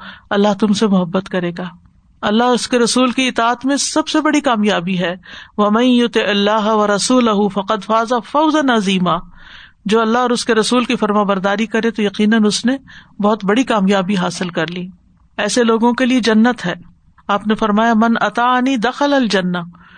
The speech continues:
جو میری اطاعت کرے گا وہ جنت میں داخل ہوگا۔ آپ کی سنت سے اعراض نہیں کرنا چاہیے۔ آپ نے فرمایا،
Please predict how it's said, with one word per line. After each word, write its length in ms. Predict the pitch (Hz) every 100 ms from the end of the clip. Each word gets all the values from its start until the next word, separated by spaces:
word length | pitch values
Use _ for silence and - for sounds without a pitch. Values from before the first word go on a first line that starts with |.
| - - -
جو 160 | 208
میری 280 | 214 226 294
اطاعت 360 | 294 240 233 -
کرے 240 | 214 214 214
گا 120 | 277 - -
وہ 100 | 214
جنت 400 | 202 196 233 196
میں 80 | 226
داخل 360 | 175 165 185
ہوگا۔ 300 | 170 165 180 - _ _ _ _ -
آپ 200 | 196 196
کی 80 |
سنت 340 | 226 233 226 254
سے 220 | 247 233
اعراض 320 | 208 208 220
نہیں 160 | 226 226
کرنا 300 | 202 185 180
چاہیے۔ 200 | 190 185
آپ 240 | 190 202 220
نے 80 |
فرمایا، 360 | 220 220 226